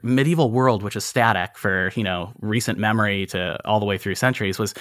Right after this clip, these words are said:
fundamentally fractured for the first time, bursting open with new opportunities. And so you could hear competing visions and join a community based on your values, your job, your family. You could start a business. It's what historians call the birth of socio-political pluralism and proto-capitalism.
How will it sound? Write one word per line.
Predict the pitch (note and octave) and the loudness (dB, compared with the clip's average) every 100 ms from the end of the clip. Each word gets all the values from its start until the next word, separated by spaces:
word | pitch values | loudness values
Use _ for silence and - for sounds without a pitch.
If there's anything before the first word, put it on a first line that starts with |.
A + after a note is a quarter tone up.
| - | -6
fundamentally | - C#3+ C#3+ A#2+ | 2 4 4 2
fractured | - D3 C3 - - - | 0 2 2 0 -14 -10
for | - | -6
the | G#2 | -2
first | B2 A2 | 0 -2
time, | G2+ F#2 | -2 -4
bursting | E2+ A#2+ - A2+ | 0 0 2 0
open | A2+ G2+ | 0 -2
with | F#2 | -2
new | G#2+ | -2
opportunities. | G2 F2+ - F#2+ E2 G#1+ - - - - | -2 -4 -6 -4 -6 -8 -10 -12 -16 -4
And | B2 | 0
so | |
you | D#3 | 0
could | C#3+ | 0
hear | A#2+ - G#3+ E3+ | -6 -2 2 2
competing | - A2 - D#3+ D3+ C3+ G2+ | 2 -4 -6 -4 0 0 0
visions | A2 B2+ G2+ C#2 - | 0 -2 -2 -8 -8
and | F#2 | -6
join | F#2+ B2 C3 | -2 0 0
a | |
community | G#2+ A#2+ B2+ F#2 | 0 -2 -2 -2
based | F2 - | -6 -6
on | F#2 | -6
your | F#2 | -2
values, | G2 G#2 G#2+ G2+ F2 | 2 2 2 -2 -6
your | E2 | -4
job, | G2+ G2+ G2+ F#2+ - - - | 0 2 2 0 -6 -16 -8
your | F#2+ | -4
family. | A2+ G#2+ G#2 | 0 0 0
You | G2 | -2
could | G2 | 0
start | B2+ B2 | 4 4
a | |
business. | G#2 A2 - F2 - | 2 -4 -4 -8 -6
It's | - | -4
what | C#3 | -2
historians | C3 C#3+ C3+ A#2 | 2 4 4 2
call | - A2 G#2 G2 - - - | 2 4 4 2 -4 -10 -2
the | A#2 | 2
birth | A#2 C3 B2+ | 6 6 4
of | A2 | -2
socio-political | - A#2+ - A#2 G#2 A#2+ G#2+ F#2+ | 0 0 0 -2 0 -2 -2 -4
pluralism | - F3+ E3+ D#3+ D3+ C#3 | 0 4 4 4 2 0
and | G#2+ | -2
proto-capitalism. | F#2 A2+ F#2+ - A#2+ A#2+ A#2 A2 A2+ G#2+ | -2 -2 -2 0 2 2 2 0 2 -2